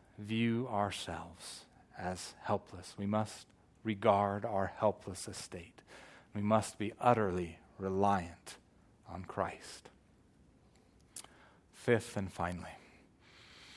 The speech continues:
if we know and understand and believe that there is no forgiveness apart from Christ's blood, we must be driven to evangelize.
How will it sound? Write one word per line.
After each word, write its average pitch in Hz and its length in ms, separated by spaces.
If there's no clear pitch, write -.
if 120 100
we 151 100
know 165 360
and 170 100
understand 160 800
and 123 160
believe 120 960
that 117 180
there 123 200
is 120 160
no 160 640
forgiveness 135 960
apart 139 380
from 123 200
Christ's 113 460
blood, 87 340
we 139 560
must 113 1080
be 117 140
driven 98 580
to 107 180
evangelize. 92 920